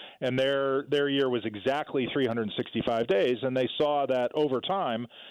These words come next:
the, the start date of their calendar was slipping relative to the seasons by, you know, about a day every four years. Um, and they noticed this because the Egyptian civilization lasted for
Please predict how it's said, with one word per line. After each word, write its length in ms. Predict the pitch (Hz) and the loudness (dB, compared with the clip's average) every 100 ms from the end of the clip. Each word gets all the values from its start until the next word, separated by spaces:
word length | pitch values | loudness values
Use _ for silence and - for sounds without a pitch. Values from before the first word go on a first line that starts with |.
| - - | -20 -4
the, 580 | 135 131 131 127 127 127 127 | 0 2 4 4 2 0 -2
the 120 | 131 - - | -2 -2 -6
start 420 | - 160 170 - 123 | -2 0 -2 -6 -2
date 300 | 139 139 135 | 0 0 0
of 100 | 117 | 0
their 140 | 127 | 0
calendar 520 | - 202 151 113 110 | 0 -2 0 0 2
was 200 | 110 113 - - | 2 2 0 -4
slipping 440 | 143 170 - 120 117 | 0 0 2 0 2
relative 540 | 113 113 110 - 113 - | 2 2 2 2 0 0
to 80 | 107 | -4
the 100 | 101 - | -4 0
seasons 480 | 180 120 95 92 98 - - - - - | 0 2 0 0 -4 -10 -18 -18 -20 -12
by, 360 | 131 143 147 139 | -4 -2 0 0
you 320 | 139 135 139 156 | 2 2 2 2
know, 200 | 147 156 | 2 2
about 320 | 160 175 160 | 0 0 -2
a 80 | 135 | 0
day 320 | 147 135 131 | 2 4 2
every 220 | 120 123 - | 2 -2 0
four 200 | 131 101 | 0 2
years. 380 | 104 87 71 - - - 127 113 | 2 0 -2 -4 -6 -4 -4 -2
Um, 300 | 107 101 - _ - - | -2 -2 -8 _ -10 -2
and 500 | 156 147 139 143 143 151 | 0 2 0 -4 -4 0
they 160 | 165 | 2
noticed 320 | 180 208 185 - | 2 2 2 0
this 140 | 160 - | 0 0
because 400 | 156 156 143 131 107 | 0 2 2 0 -2
the 160 | 135 131 | 0 0
Egyptian 460 | 120 139 - 131 110 | 0 -2 -2 -4 0
civilization 640 | 143 113 107 143 139 110 98 | 2 2 2 2 0 -2 -2
lasted 440 | 110 98 - 101 | -2 -4 -6 -8
for 100 | 101 | -8